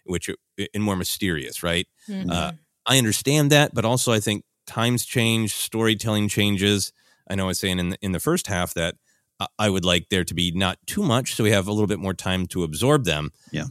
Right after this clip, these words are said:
Speaker 1: But I also want there to keep being an expansion of Star Wars. Absolutely. I'm not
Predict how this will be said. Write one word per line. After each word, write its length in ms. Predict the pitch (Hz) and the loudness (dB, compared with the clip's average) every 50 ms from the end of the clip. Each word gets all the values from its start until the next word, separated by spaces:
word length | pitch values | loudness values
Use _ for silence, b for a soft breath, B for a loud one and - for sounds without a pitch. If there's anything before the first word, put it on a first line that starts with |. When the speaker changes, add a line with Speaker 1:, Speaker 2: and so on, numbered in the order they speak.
| - | -2
Speaker 1:
But 240 | - 95 85 82 82 _ _ _ _ - | 0 2 2 0 0 _ _ _ _ -2
I 100 | 87 95 | 0 2
also 300 | 131 165 - 123 107 95 85 - 90 87 - _ - | 2 2 2 2 0 -2 -4 -8 -14 -18 -18 _ -6
want 260 | 92 95 113 135 - - | 0 0 2 0 0 -2
there 200 | - 101 104 98 | -2 0 2 2
to 120 | 87 92 73 - _ - | 2 0 -4 -6 _ -12
keep 280 | - - 123 117 - - - 87 | -4 -2 -2 -2 -2 -4 -10 -6
being 460 | 80 92 101 110 107 101 101 98 92 95 | -2 0 2 2 2 0 0 0 -2 -2
an 60 | 98 | -2
expansion 460 | 101 - - - 90 127 139 - 120 | -2 -4 -4 -2 -2 -2 -2 -2 -2
of 100 | 107 90 | -4 -2
Star 220 | - - 110 143 160 | -2 0 0 0 2
Wars. 200 | 120 87 76 95 | 0 0 0 -2
Absolutely. 460 | 101 95 - - 127 143 107 87 78 | -2 -2 -2 -2 0 0 2 0 0
I'm 140 | 78 85 85 | 0 0 0
not 280 | 87 90 90 82 - | 0 0 0 -2 -4